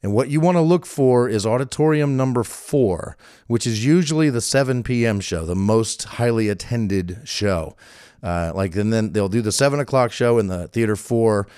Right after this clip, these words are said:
which is their biggest screen, the biggest room, the biggest sound system,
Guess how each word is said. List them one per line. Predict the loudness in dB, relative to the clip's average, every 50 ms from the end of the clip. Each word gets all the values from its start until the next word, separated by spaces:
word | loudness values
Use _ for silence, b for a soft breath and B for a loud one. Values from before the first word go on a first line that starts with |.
| B B B
which | -6 -6 -2 0
is | -2 -2 0 0
their | 0 0 0
biggest | 0 -4 -2 -2 -2 0 2 0 0 0 -2 -4 -6
screen, | -8 -8 -4 -2 0 0 2 2 0 0 -2 -4
the | -6 -2 -2 -2 -2
biggest | 0 0 0 0 2 0 -2 -2 -4
room, | -6 -2 2 4 4 6 4 4 2 -2 -2
the | -4 -6 -6
biggest | -6 -4 -2 -2 0 2 0 0 0 -2 -4
sound | -2 0 0 2 2 2 0 0
system, | 0 0 0 -2 0 0 0 2 2 0